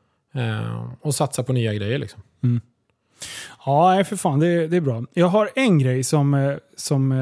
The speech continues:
Speaker 2: jag är lite nyfiken på, lite som vi skulle kunna prata om, som, det här är så här svårt att ta på, men om man pratar varumärkesbyggande,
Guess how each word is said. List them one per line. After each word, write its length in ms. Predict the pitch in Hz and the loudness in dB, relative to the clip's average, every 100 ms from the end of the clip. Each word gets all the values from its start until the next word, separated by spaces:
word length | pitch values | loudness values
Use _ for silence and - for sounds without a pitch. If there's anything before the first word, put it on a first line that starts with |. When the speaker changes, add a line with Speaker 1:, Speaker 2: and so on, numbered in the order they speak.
| 131 | -2
Speaker 2:
jag 220 | 139 151 | -2 0
är 40 | |
lite 240 | 156 151 151 | 0 -2 0
nyfiken 680 | 165 170 139 202 123 - 120 | 2 0 -2 -6 -4 0 0
på, 340 | 135 131 131 - | 0 -4 -6 -4
lite 340 | 131 123 131 | -2 -2 -2
som 200 | 120 131 | 0 0
vi 80 | 135 | 0
skulle 240 | - 135 | 0 -2
kunna 180 | 131 139 | 0 0
prata 380 | 127 160 143 - | 0 -2 0 0
om, 120 | 127 | 0
som, 180 | 123 135 - - - - - - - - _ _ | 2 0 -4 -18 -20 -18 -18 -18 -20 -20 _ _
det 140 | - 165 | 0 4
här 160 | 196 | 6
är 80 | 226 | 4
så 80 | 185 | 4
här 60 | 135 | 0
svårt 500 | - 202 185 156 170 | 0 4 4 4 2
att 120 | - | 2
ta 240 | 254 196 | 2 2
på, 180 | 131 127 | 2 0
men 180 | 139 175 | 2 4
om 80 | 196 | 4
man 100 | 190 | 4
pratar 280 | 196 190 | 4 4
varumärkesbyggande, 1040 | 160 165 160 156 143 147 165 202 110 104 | 4 4 2 2 2 0 2 0 0 -8